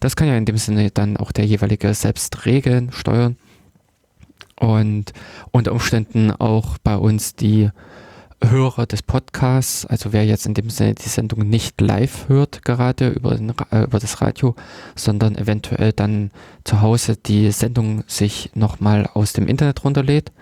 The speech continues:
Und da kann ich jetzt auch nochmal kurz etwas die Schleichwerbung oder den Verweis platzieren auf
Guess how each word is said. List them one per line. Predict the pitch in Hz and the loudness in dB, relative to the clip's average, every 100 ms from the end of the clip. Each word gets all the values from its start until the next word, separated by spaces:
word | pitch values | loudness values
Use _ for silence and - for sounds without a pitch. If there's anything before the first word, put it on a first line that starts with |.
| - - - - - - | -20 -20 -20 -20 -20 -2
Und | 107 101 | 0 0
da | |
kann | - 107 | 0 0
ich | 110 | 0
jetzt | 101 | 0
auch | - | 0
nochmal | 127 120 110 | 2 2 0
kurz | 117 - | -2 -2
etwas | - - 104 | -4 -2 -4
die | - | -4
Schleichwerbung | - - - 113 120 110 | -4 -2 0 -2 -2 0
oder | 104 107 107 | 2 2 2
den | 101 107 | 0 0
Verweis | - 104 104 107 | -2 -2 0 -2
platzieren | - 104 - - 110 110 107 - - | -2 -4 -2 0 2 2 -2 -6 -2
auf | 110 104 | 0 0